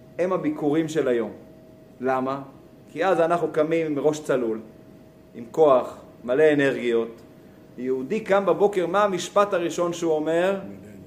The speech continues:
Speaker 2: אני.
Speaker 1: "מודה אני לפניך". לוקח את הביקורים, את הרגעים הראשונים, קודם כל אומר תודה להשם.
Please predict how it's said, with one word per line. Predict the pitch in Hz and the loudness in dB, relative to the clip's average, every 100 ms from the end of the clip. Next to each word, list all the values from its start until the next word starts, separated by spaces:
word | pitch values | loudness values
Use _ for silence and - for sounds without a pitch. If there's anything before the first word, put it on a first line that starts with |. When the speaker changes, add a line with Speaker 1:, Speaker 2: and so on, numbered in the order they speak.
| - - - - | -20 -20 -20 -16
Speaker 2:
אני. | 117 | -10
Speaker 1:
"מודה | 120 151 180 | -2 0 2
אני | 170 165 | 0 0
לפניך". | 156 147 131 117 - - - - - - - - - - - | 0 -2 -8 -8 -12 -20 -20 -20 -20 -20 -20 -20 -20 -20 -20
לוקח | - - 196 | -12 -2 0
את | 196 | 2
הביקורים, | 160 151 165 170 202 | 0 0 0 2 2
את | 170 | 2
הרגעים | 160 151 - 139 147 151 190 226 | 2 0 -2 -6 -2 2 4 4
הראשונים, | 202 185 180 165 185 226 247 220 - - - | 4 4 2 0 2 2 2 -2 -12 -20 -4
קודם | 190 214 208 | 0 2 2
כל | 190 | 0
אומר | 180 | 2
תודה | 190 175 170 | 0 2 4
להשם. | 165 151 156 135 | 6 6 2 -2